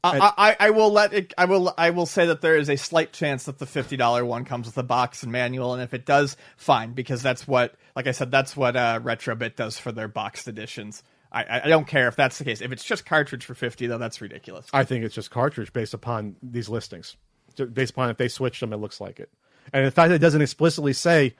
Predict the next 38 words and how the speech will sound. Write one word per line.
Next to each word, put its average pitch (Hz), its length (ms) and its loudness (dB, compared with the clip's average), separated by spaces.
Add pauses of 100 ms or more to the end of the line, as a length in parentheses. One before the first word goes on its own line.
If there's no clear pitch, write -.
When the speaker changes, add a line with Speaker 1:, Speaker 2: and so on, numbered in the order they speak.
(400)
Speaker 2:
you 135 140 -4
get 156 180 6
a 143 60 2
box. 131 580 2
Speaker 1:
I 123 60 2
know. 90 100 -8 (400)
Yeah, 123 160 -12 (300)
it's - 260 -18 (420)
Speaker 2:
It's 156 200 0
bad. 113 360 0 (1200)
I, 131 140 2
I'm, 151 220 2
I'm, 151 220 2
I 147 140 4
mean, 143 240 4
I'm 143 180 2
not 160 240 4 (360)
going 156 160 6
over 135 100 4
the 120 80 -2
top. 135 280 2
I 127 120 0
think 147 340 0 (280)
this 143 120 0
should 170 120 0
have 143 80 4
been 131 120 2
a 117 40 -2
fifty 170 300 -2
dollar, 143 460 6 (760)
uh, 123 160 0
limited 156 380 2
edition 147 360 0
release. 120 220 -2
Fifty, 160 360 -2
eh, 165 120 -6
he-, 156 260 -2
hell, - 200 -6